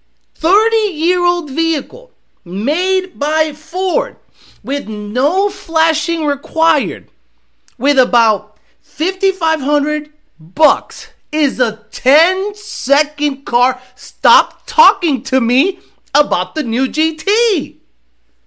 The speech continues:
Stop talking to me about it. If you think twelve three is a good starting point, eleven two is good after fifteen thousand dollars, and ten eight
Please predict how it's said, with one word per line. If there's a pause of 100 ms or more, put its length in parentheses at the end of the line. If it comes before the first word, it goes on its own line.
(1800)
Stop
talking
to
me
about
it.
If
you
think
twelve
three
is
a
good
starting
point, (640)
eleven
two
is
good
after
fifteen
thousand
dollars, (300)
and
ten
eight